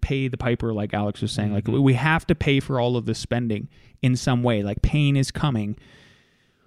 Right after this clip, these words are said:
Speaker 1: Judge for yourself which one is the better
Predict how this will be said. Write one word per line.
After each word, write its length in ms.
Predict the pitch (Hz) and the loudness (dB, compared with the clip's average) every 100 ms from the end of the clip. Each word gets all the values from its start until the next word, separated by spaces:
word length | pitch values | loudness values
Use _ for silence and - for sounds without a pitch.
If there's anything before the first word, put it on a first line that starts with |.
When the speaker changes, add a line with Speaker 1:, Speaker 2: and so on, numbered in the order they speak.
| _ _ _ _ _ _ _ 131 - | _ _ _ _ _ _ _ -16 -10
Speaker 1:
Judge 260 | 131 151 151 | 2 2 2
for 100 | 180 | 0
yourself 400 | 135 - 127 110 | -2 -2 -4 -4
which 180 | 110 - | -10 -8
one 280 | 110 107 104 | -6 -6 -8
is 220 | 113 104 | -10 -8
the 60 | 98 | -10
better 300 | 101 98 | -8 -8